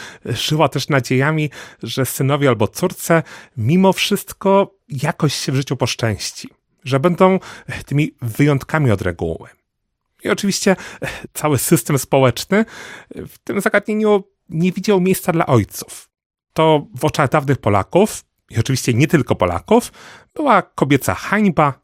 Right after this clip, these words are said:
odpowiedzialność, ich ciężar. Można spotkać się z wyliczeniami, że w latach trzydziestych dwudziestego wieku w Warszawie porzucano średnio około pięciuset dzieci rocznie. W Wilnie około dwustu. Ale, e,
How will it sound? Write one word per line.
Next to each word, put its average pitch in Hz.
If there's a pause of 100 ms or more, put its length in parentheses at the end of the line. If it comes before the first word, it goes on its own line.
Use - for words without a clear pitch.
odpowiedzialność, 92 (320)
ich 165
ciężar. - (880)
Można 262
spotkać -
się 180
z 139
wyliczeniami, 170 (340)
że 127
w 131
latach 160
trzydziestych 139
dwudziestego 120
wieku 165 (400)
w 113
Warszawie 185
porzucano 165
średnio 180
około 165
pięciuset 143
dzieci 110
rocznie. - (340)
W 151
Wilnie 196 (340)
około 139
dwustu. - (500)
Ale, 180 (440)
e, 120